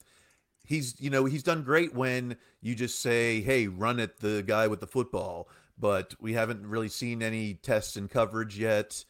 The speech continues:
Uh, I liked how he, uh, you know, on, on that big hit stick tackle he had, how he kind of, you know, sat back in the zone, waited for the check down, and then closed in with s-, some really good speed. But that's not the same thing as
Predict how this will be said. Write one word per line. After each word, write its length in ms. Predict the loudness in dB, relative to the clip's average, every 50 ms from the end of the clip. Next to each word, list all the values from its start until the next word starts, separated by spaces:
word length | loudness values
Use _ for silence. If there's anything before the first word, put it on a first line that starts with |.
| _ _ _ _ _ _
Uh, 440 | 0 2 4 4 4 2 2 0 0 0
I 80 | 0
liked 340 | 2 2 2 0 0 -4 -2
how 460 | 2 4 4 6 6 4 4 2 -2 -8 -20 _ _ _
he, 520 | -6 -4 -2 -2 0 -2 -2 -4 -6 _ _ _ _ _ _ _ _ 2
uh, 340 | 4 4 4 4 2 0 -2
you 100 | -2 0
know, 180 | 0 0 0
on, 120 | 0 -2 0
on 140 | -2 0 0
that 220 | 0 -2 0 0
big 160 | 0 0 0
hit 180 | 0 -2 -2 -4
stick 320 | -4 -2 -4 -4 -4 0
tackle 300 | 2 2 2 2 2 -2
he 100 | -2 2
had, 300 | 2 4 4 2 2 -2 -6 -14 -20 -6
how 160 | 0 0 2 2
he 80 | 0
kind 200 | 0 0 0 2
of, 260 | 2 2 2 0 -4 -14 _ _ _ -20 -18 -18 -18 -18 _ _
you 100 | -4 0
know, 140 | 0 0 0
sat 320 | 0 2 2 2 4 6
back 240 | 6 6 6 4 2
in 60 | -2
the 100 | -4 -2
zone, 500 | 0 0 0 2 2 0 0 -2 -4 -6 -10 -12 _ _
waited 320 | 2 2 4 4 2 -2
for 120 | -8 -8 -8
the 80 | -8
check 280 | -2 0 0 0 0 0
down, 400 | -2 -2 0 0 -2 -2 -4 -8 _ -16 _
and 120 | -8 -6 -4
then 100 | -4 -6
closed 460 | -6 0 4 4 4 4 2 0 -2
in 220 | -2 -2 -2 -2
with 160 | -4 -6 -6 -6
s-, 180 | -12 -12 -10
some 240 | -10 -8 -8 -6 -2
really 220 | 0 2 2 2
good 280 | 0 0 0 0 0 0
speed. 600 | -2 -6 -2 0 0 0 0 -2 -6 -14 -20 -20 _ -20 -20 _ _ -20
But 360 | -6 2 4 4 4 4 2
that's 160 | 0 2 2
not 120 | -2 -2 -2
the 60 | -2
same 240 | -2 -2 -2 -2 -2
thing 240 | -2 -2 -2 0 0
as 260 | -2 -4 -4 -8 -10